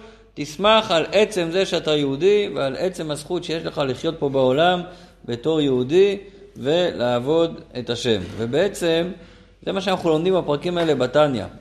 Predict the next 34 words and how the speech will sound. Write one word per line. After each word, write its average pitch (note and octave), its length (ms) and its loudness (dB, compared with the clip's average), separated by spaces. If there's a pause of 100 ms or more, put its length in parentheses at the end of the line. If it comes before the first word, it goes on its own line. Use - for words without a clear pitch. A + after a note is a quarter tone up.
(120)
עד A3 180 -2
שלמדנו G3 400 2
את F#3 100 -2
הפרקים D#3+ 440 -2
האלה, F3 440 4 (540)
בכלל G#3 340 2
את G#3 80 -2
ספר D3+ 300 0
התניא, B2+ 380 2 (180)
בכלל C#3+ 400 0
חסידות, D#3 640 0 (440)
אז C3+ 140 0
ההסתכלות D#3+ 540 2
יכולה A3 360 6
להיות A3 640 2 (400)
שאני E3 880 4
נולדתי B2+ 920 2
ואני F#3 360 4
חי B2+ 460 4 (100)
וגם D4 460 6
אני B3+ 160 2
עובד G#3+ 280 2
את G3 120 -2
הקדוש C3+ 380 0
ברוך G2+ 240 -8
הוא. F#2 120 -14 (880)
זאת - 100 -4
אומרת, G3 280 4
ההסתכלות F3 500 2
של G#3 160 4
האדם F3+ 640 4
זה D#3+ 100 -2
קודם G3 360 0
כל, E3 680 4